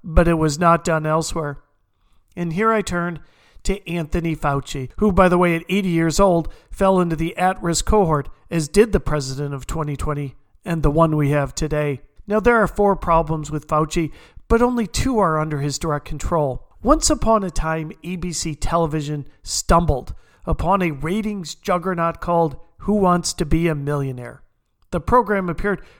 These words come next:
once per week and enjoyed stellar ratings. But the geniuses at A B C Programming thought that five times a week would be five times better. Because of saturation, ratings at the show plummeted.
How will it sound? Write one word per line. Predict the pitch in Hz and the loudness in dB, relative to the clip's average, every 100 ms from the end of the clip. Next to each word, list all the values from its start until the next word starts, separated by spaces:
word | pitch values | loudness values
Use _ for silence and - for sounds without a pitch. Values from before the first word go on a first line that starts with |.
| - | -18
once | 143 151 170 180 | -10 -4 -4 -4
per | - 196 | -4 -2
week | 208 262 214 - - _ _ | -2 -4 -8 -12 -20 _ _
and | 180 185 | -4 -2
enjoyed | 180 165 196 196 | -2 -2 -2 -2
stellar | - - 143 175 196 | -2 -2 -2 -2 -2
ratings. | 202 254 262 151 - - _ _ _ _ - | -4 -6 -8 -12 -16 -20 _ _ _ _ -4
But | 208 185 | -4 -2
the | |
geniuses | 175 170 240 220 175 185 156 | -4 -2 -2 0 -2 -2 -2
at | 165 - 185 | -6 -8 -6
A | 196 | -6
B | 190 | -4
C | 180 180 | -4 -6
Programming | - 196 175 170 160 151 | -2 0 0 -2 -4 -2
thought | 196 180 | 0 0
that | 180 156 - - | 0 -4 -8 -18
five | - - 151 190 294 262 | -16 -4 4 6 6 2
times | - 147 139 135 | -2 -6 -6 -8
a | 151 | -6
week | 147 160 165 | -6 -6 -6
would | 147 - | -6 -4
be | 175 147 | -6 -8
five | - - 165 170 190 185 | -14 -4 2 4 2 0
times | 180 190 208 185 | -2 -2 -2 -6
better. | - 208 269 302 - - _ _ _ _ _ _ _ | -2 -2 0 -4 -12 -20 _ _ _ _ _ _ _
Because | 196 - 240 | -6 -4 -4
of | 208 | -2
saturation, | - 226 196 190 208 196 190 - | 0 0 0 -2 0 -2 -4 4
ratings | 190 226 208 180 156 | 8 8 6 -2 -2
at | 180 175 | -2 0
the | |
show | 170 190 175 165 - _ | 0 2 0 -2 -10 _
plummeted. | - 180 196 180 139 - | -2 2 2 2 -2 -4